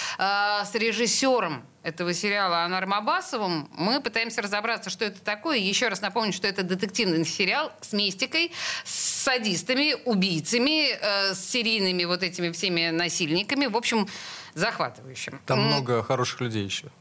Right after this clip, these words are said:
Speaker 1: Э, вы думаете, это плюс? Это
Speaker 2: Да.
Speaker 1: то, что нас привлечет к
Speaker 2: Я думаю,
Speaker 1: просмотру?
Speaker 2: что зрители же все-таки хотят на хороших смотреть.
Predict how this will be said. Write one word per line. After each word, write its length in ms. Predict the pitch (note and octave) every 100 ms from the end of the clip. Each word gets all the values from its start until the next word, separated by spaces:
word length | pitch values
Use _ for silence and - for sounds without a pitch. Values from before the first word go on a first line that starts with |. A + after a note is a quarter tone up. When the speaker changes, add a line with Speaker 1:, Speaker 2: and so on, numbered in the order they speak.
| - G#2+
Speaker 1:
Э, 200 | G3 A3 E3
вы 140 | G3
думаете, 340 | B3 C#4 C#4 C4+
это 180 | C4 C#4
плюс? 520 | D#4 F#4+ G#4+ - - -
Это 180 | G#3+ B3
Speaker 2:
Да. 80 |
Speaker 1:
то, 80 | C#4+
что 160 | - B3+
нас 240 | C4+ C4
привлечет 600 | - B3 B3 C4 - G#4
к 400 | - - - E4
Speaker 2:
Я 140 | A2+ B2
думаю, 280 | C#3+ C#3+ C#3
Speaker 1:
просмотру? 600 | - C3+ B2+ B2 B2 A#2+
Speaker 2:
что 100 | A#2+
зрители 360 | A#2+ C#3+ C#3 B2+
же 100 | A#2+
все-таки 340 | C3 - -
хотят 300 | B2+ B2+ A#2+
на 60 | A2+
хороших 320 | C#3 D3 -
смотреть. 420 | A2+ G#2 A2